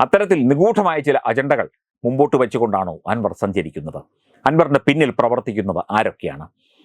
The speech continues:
അൻവറിന് പിന്നിൽ കളിക്കുന്ന കേരളത്തിലെ ചില രാഷ്ട്രീയ നേതാക്കൾ സി പി എമ്മിൽ തന്നെ ഉണ്ട് എന്ന് കേൾക്കുന്നു, കോൺഗ്രസിലുണ്ട് എന്ന് കേൾക്കുന്നു. അങ്ങനെ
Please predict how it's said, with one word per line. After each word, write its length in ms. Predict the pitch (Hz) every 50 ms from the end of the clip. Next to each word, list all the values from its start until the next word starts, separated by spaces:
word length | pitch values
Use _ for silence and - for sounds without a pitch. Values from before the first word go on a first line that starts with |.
| _ _ _ -
അൻവറിന് 320 | 135 156 175 185 185 185 175
പിന്നിൽ 340 | 143 151 156 151 92 73 - _ -
കളിക്കുന്ന 460 | 127 131 147 131 - 151 123 107 - - _ _ _ _ _ _ - -
കേരളത്തിലെ 380 | 160 202 220 220 - 185 135 113
ചില 240 | - - 127 131
രാഷ്ട്രീയ 420 | 120 120 123 - - - 135 127 123
നേതാക്കൾ 480 | 117 113 113 117 110 - - 90 - - _
സി 160 | _ - 120 107
പി 120 | 95 127
എമ്മിൽ 320 | 123 127 151 165 156 143
തന്നെ 180 | 127 98 104 - -
ഉണ്ട് 180 | 117 104 101 120 -
എന്ന് 120 | 107 101 107
കേൾക്കുന്നു, 340 | 104 110 104 - 139 170 185
കോൺഗ്രസിലുണ്ട് 640 | - 135 131 139 160 - - 151 131 127 120 113 101 - - _ _ _ _ - 139
എന്ന് 140 | 117 107 98 -
കേൾക്കുന്നു. 300 | 104 95 90 113 120 139
അങ്ങനെ 400 | - - 107 107 123 123 120 117